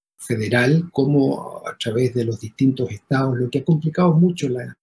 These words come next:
la instauración de la telepsiquiatría, ya que cada estado tiene una legislación diferente.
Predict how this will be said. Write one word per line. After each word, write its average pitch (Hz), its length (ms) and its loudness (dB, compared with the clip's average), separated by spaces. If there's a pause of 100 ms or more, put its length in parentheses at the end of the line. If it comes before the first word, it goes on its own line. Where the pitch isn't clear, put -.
(680)
la 117 140 0
instauración 120 720 2
de 143 60 4
la 123 120 0
telepsiquiatría, 131 720 0
ya 135 100 0
que 120 160 -6
cada 147 280 2
estado 156 500 2
tiene 143 220 2
una 135 260 2
legislación 117 880 0
diferente. 117 840 -2